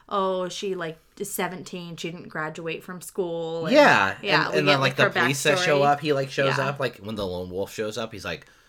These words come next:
Speaker 2: uh, "Captain J D Morales, blah, blah, blah." Um, but, like, and then he, anytime, like, they, to move, to, like, anytime they jump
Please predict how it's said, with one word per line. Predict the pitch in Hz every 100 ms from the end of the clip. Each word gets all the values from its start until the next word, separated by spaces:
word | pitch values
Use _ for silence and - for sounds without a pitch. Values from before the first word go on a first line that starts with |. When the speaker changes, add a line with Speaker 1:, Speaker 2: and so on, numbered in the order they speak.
| _ _ _
Speaker 2:
uh, | 76 65 -
"Captain | - - 76
J | 71
D | 69 76
Morales, | 82 69 - -
blah, | 90
blah, | 87 76 69
blah." | - 113
Um, | 110 98 - - - -
but, | 151 143
like, | 135 -
and | 143 139
then | 139
he, | 139 156
anytime, | 147 170 170 160 151 120
like, | 107 87 110 90
they, | 110 104 92 - - - _ -
to | 123
move, | 104 104 113 113 -
to, | 117
like, | 87 - _ _ -
anytime | 147 165 180
they | 160
jump | - - 87 113